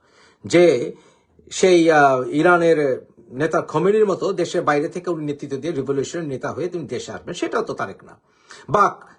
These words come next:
উনি লেনিনও না যে আন্দোলন করে পরে দেশে আসবেন ইত্যাদি ইত্যাদি, আন্দোলনের নেতৃত্ব দিবেন, সেটা, সেই যোগ্যতাও তারেক রহমানের নেই, সেটা উনি প্রমাণ করেননি। ওনার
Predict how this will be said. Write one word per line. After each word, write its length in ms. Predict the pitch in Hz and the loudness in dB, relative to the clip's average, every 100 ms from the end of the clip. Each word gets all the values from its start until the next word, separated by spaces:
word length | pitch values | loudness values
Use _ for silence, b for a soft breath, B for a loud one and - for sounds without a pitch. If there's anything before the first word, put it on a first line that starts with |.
| - | 2
উনি 500 | 190 202 170 147 131 b b _ | 6 6 4 0 -10 b b _
লেনিনও 420 | 135 185 196 143 | 2 4 2 -2
না 180 | 95 - _ _ _ _ _ _ _ - | -6 -14 _ _ _ _ _ _ _ 0
যে 140 | 185 | 4
আন্দোলন 400 | 180 180 180 165 | 4 2 0 -2
করে 180 | 196 262 | 0 0
পরে 220 | 233 170 | 0 -2
দেশে 260 | 135 131 131 | -2 -4 -6
আসবেন 300 | 107 98 110 | -6 -10 -14
ইত্যাদি 340 | 110 110 90 | -14 -16 -16
ইত্যাদি, 240 | 87 95 | -18 -10
আন্দোলনের 400 | 127 110 101 95 | -8 -8 -10 -10
নেতৃত্ব 300 | 104 98 87 | -12 -12 -16
দিবেন, 180 | - 127 | -20 -16
সেটা, 280 | - 226 233 | 0 0 2
সেই 220 | - 240 | 0 2
যোগ্যতাও 560 | 185 214 220 196 190 190 B B - | 4 4 2 2 0 -2 B B 0
তারেক 320 | 170 175 170 | 2 2 0
রহমানের 360 | 156 147 143 131 _ 131 | -2 -2 -4 -6 _ -10
নেই, 480 | 127 139 120 - _ - | -2 0 0 -2 _ -2
সেটা 200 | 214 214 | 0 2
উনি 160 | 147 | -2
প্রমাণ 300 | 117 113 92 | -6 -8 -10
করেননি। 420 | - 71 - - - | -14 -18 -20 -20 0
ওনার 280 | 285 285 | 4 4